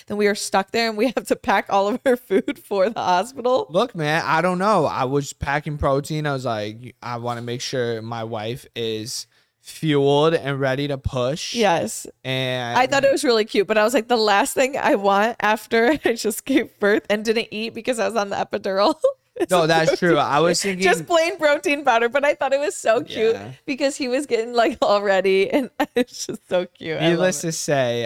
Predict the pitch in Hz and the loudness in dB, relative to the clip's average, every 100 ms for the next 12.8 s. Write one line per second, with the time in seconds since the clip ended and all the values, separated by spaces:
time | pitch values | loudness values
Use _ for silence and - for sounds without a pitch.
0 | - 117 117 117 110 - 120 123 127 123 | -6 -6 -6 -4 -6 -6 -6 -6 -6 -4
1 | 127 123 127 120 - 113 127 123 120 107 | -4 -6 -8 -8 -10 -12 -10 -10 -8 -8
2 | 101 104 120 131 127 123 120 120 107 139 | -8 -10 -12 -14 -12 -12 -12 -14 -14 -14
3 | 110 117 113 90 98 120 311 294 269 294 | -14 -14 -16 -16 -16 -6 -2 -2 -2 -2
4 | 349 349 254 247 269 233 233 269 233 240 | -2 -2 0 -2 -4 -4 -4 -4 -6 -4
5 | 262 240 277 285 240 226 240 226 254 247 | -4 0 -2 0 -4 -4 -6 -6 -6 -6
6 | 247 - 254 285 269 180 175 170 196 185 | -6 -6 -6 -4 0 2 2 2 0 0
7 | 156 151 156 147 - 165 269 302 247 139 | 2 2 4 2 0 0 2 2 2 2
8 | 143 269 320 214 147 139 156 143 - 127 | 2 2 2 2 0 -2 -2 -2 -2 -6
9 | 123 113 95 95 104 110 123 254 269 240 | -4 -6 -6 -6 -4 -4 -2 0 4 4
10 | 294 277 233 233 220 247 220 214 208 254 | 2 0 -2 -2 -2 -4 -2 0 0 2
11 | 220 - 240 - 214 202 - 240 254 - | -2 -4 -8 -6 -4 -4 -4 -4 -4 -4
12 | 269 220 220 240 - 220 220 196 | -6 -6 -2 -2 0 -2 -2 -6